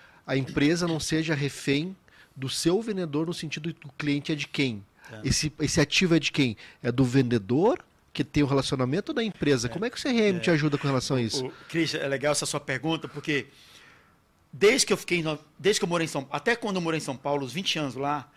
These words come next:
Speaker 2: eu fiz muito C R M, experiência do cliente, pro B two C. Foi muito legal, aprendi muito do consumidor final. Só que chegando aqui em Curitiba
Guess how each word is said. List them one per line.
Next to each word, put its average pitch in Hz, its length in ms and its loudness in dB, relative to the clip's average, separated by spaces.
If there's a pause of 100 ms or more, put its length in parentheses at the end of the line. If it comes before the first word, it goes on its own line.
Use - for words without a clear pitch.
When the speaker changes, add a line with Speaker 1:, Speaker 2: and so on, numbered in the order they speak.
(260)
Speaker 2:
eu 147 100 -2
fiz 156 220 -4
muito 202 240 -2
C - 140 2
R 139 260 -2
M, 160 200 0
experiência 156 340 -6
do 131 80 -16
cliente, 160 420 -4
pro 156 140 -10
B 156 200 -8
two - 180 -6
C. 143 320 -4 (1700)
Foi - 160 -4
muito 175 360 -2
legal, 117 340 -6
aprendi 156 280 -6
muito 175 400 -2
do 127 60 -12
consumidor 135 420 -6
final. 107 400 -12 (580)
Só 285 200 2
que 294 60 0
chegando 202 280 2
aqui 233 160 -4
em 180 40 -6
Curitiba 160 680 -4